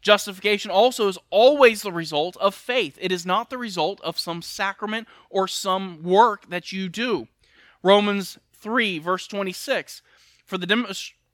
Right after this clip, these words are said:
for the demonstration, I say, of his righteousness at the present time, so that he would be just and the justifier of the one who has faith in Jesus."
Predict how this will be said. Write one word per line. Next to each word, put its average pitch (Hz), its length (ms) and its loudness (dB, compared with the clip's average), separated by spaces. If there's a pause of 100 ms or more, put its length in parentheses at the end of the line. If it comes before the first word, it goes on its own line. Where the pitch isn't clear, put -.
(100)
for 202 180 0
the 196 80 0
demonstration, 208 640 0
I 175 140 0
say, 226 320 -2
of 214 120 -4
his 165 200 -12
righteousness 226 600 -4 (240)
at 170 180 -2
the 147 80 -12
present 247 460 0
time, 160 400 -2
so 170 160 -8
that 160 220 -8
he 233 360 -4
would 180 220 -8
be 170 340 -8 (460)
just 226 560 0 (340)
and 208 320 -2
the 180 80 -2
justifier 180 960 -2
of 190 120 -4
the 185 100 -2
one 202 340 -2
who 190 200 -6
has 185 340 0
faith 156 400 -4 (120)
in 165 260 -4
Jesus." 208 640 -8